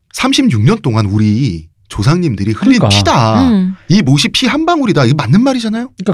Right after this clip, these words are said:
Speaker 2: 그거를 다 받아서 했는데 이제는 대기업이다, 그냥.
Speaker 3: 음, 그냥.
Speaker 2: 어, 그냥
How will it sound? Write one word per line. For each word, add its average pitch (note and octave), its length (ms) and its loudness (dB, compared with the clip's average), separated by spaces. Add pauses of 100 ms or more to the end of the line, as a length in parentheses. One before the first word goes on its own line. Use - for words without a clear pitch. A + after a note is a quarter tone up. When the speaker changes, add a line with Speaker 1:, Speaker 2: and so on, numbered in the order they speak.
Speaker 2:
그거를 A3 460 4
다 F#3 340 0
받아서 F3+ 500 0
했는데 G3+ 640 2
이제는 D3+ 680 0
대기업이다, C#3 540 2
그냥. A2 340 0
Speaker 3:
음, F#3 320 2 (260)
그냥. G3 380 0 (240)
Speaker 2:
어, G#2 220 -2
그냥 E3+ 220 2